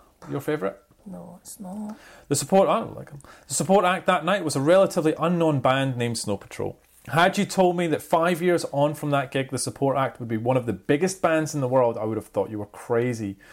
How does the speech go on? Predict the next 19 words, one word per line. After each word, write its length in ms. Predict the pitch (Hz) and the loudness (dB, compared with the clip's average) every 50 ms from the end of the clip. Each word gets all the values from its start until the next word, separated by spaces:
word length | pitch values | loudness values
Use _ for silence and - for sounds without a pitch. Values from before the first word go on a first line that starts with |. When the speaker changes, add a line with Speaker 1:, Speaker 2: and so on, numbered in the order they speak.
| - - - - _ _ _ - | -20 -20 -20 -20 _ _ _ -14
Speaker 1:
It's 160 | - - - | -8 -4 -2
easy 240 | 127 123 117 131 131 | 0 0 0 0 0
now 220 | 123 120 120 120 | 2 2 2 0
to 120 | 117 - - | -2 -4 -6
dismiss 400 | - 113 - - 131 147 - - | -8 -8 -4 -4 -4 -4 -2 -2
Snow 160 | - 123 117 | -2 -2 -2
Patrol 300 | - - - 135 123 113 | -4 -4 -2 -2 -2 0
for 140 | - - 113 | -2 -4 -4
the 60 | 107 | -4
cringe-worthy 840 | - - - 143 135 147 151 135 131 139 139 135 135 127 131 120 | -6 -4 -2 0 0 0 -2 -2 0 2 2 2 2 0 -4 -6
chasing 440 | 117 - - 143 139 131 - 139 117 | -6 -4 -2 -2 -2 -2 -2 -4 -2
cars 340 | - - 135 131 131 131 - | 0 0 2 2 2 0 0
moments 280 | 120 113 110 113 110 - | -2 -2 -2 -2 -4 -6
that 100 | - 110 110 | -8 -8 -8
appear 260 | - - 139 131 120 | -6 -2 2 4 4
on 140 | 120 117 - - | 4 2 2 0
every 280 | 127 127 127 135 147 143 | 0 0 2 2 0 0
tear-filled 640 | 139 - - 165 143 131 - - - 131 127 123 - - - | 0 0 2 2 2 2 0 0 2 4 4 4 2 -2 -6
X, 320 | 135 131 - - - - | -8 -6 -6 -6 -6 -6